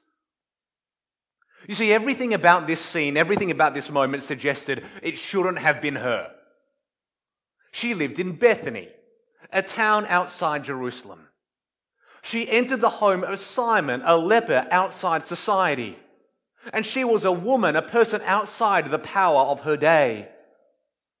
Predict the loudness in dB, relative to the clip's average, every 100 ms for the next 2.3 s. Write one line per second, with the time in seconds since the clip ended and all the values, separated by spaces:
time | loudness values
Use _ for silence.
0 | _ _ -6 -2 0 0 0 -4 -2 2
1 | 4 2 -2 -4 -4 -2 -2 -2 0 2
2 | 2 0 -2